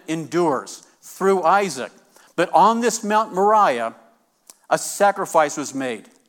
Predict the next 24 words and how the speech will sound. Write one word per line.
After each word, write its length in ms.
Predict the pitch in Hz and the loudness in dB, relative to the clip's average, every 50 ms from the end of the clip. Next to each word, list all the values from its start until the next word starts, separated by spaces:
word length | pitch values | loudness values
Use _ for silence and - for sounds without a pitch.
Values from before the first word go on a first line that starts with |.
| _ _ _ _ _ _ _ _ - | _ _ _ _ _ _ _ _ -4
And 140 | 160 165 175 | -4 -2 2
on 220 | - 180 220 226 | 4 4 4 4
this 200 | 226 226 - - | 0 -4 -6 -2
Mount 220 | - 202 208 202 185 | 0 0 0 2 0
Moriah 400 | 170 170 180 196 196 175 160 143 | 0 2 4 4 4 2 2 -2
was 400 | 139 139 147 143 135 - - - - | 0 0 0 0 -2 -6 -14 -8 -4
Isaac, 640 | 151 180 214 233 240 214 151 - 127 117 113 - - _ _ _ _ _ | 0 0 0 0 0 -4 -6 -8 -8 -10 -10 -12 -18 _ _ _ _ _
who 420 | - - 247 240 214 196 196 185 | -6 -4 -2 -2 -2 -2 -4 -4
in 140 | 165 165 160 | -4 -2 -2
obedience 920 | 156 147 135 - 208 254 302 277 190 156 120 110 104 104 - - - - _ _ _ _ _ _ - _ | -2 -2 -4 -6 -6 -4 -4 -4 -6 -6 -10 -10 -10 -14 -18 -18 -20 -20 _ _ _ _ _ _ -20 _
submitted 600 | - - - 151 147 143 147 175 233 302 311 247 | -10 -2 -2 -2 -2 -2 -4 -2 -2 -2 -2 -2
himself 420 | 214 170 143 - 160 139 131 - | -4 -6 -6 -2 -2 -2 -2 -2
to 80 | - 131 | -8 -10
God's 340 | 120 131 127 131 127 - - | -4 -2 -2 -2 -2 -4 -8
will, 320 | 135 127 127 135 131 - - - - _ _ _ _ | -6 -4 -4 -4 -4 -6 -12 -20 -20 _ _ _ _
and 160 | 147 165 165 | -6 -6 -4
forever 680 | - - 180 170 185 - 190 202 247 233 190 185 165 147 | -2 0 0 0 0 2 2 2 2 2 2 0 -2 0
it 80 | 165 | -2
would 100 | 156 143 | -4 -2
be 120 | 143 151 147 | -2 -2 0
remembered 360 | 151 175 208 202 170 143 131 | 0 -2 -4 -4 -4 -6 -6
as 140 | 127 113 - | -10 -6 -2
that 220 | 160 196 196 196 | -2 -2 -2 -2
place 540 | - - 180 156 131 120 117 - - - | -8 -4 -4 -2 -2 -4 -6 -12 -18 -20